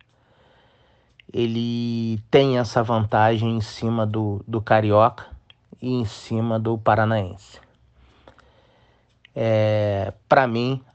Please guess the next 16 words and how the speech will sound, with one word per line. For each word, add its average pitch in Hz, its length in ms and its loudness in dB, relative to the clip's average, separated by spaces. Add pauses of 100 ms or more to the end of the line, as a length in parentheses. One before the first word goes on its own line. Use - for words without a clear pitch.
(120)
a 113 160 -2
maior 117 340 4
escola 110 540 2
e 107 60 0
a 110 60 0
melhor 107 320 0
escola 110 460 0
que 110 240 -6
se - 220 -10
tem 117 400 -2 (140)
pra 107 140 0
prática 110 520 0
do 104 100 -4
futebol - 440 -2
de 107 120 -2
mesa 113 460 -2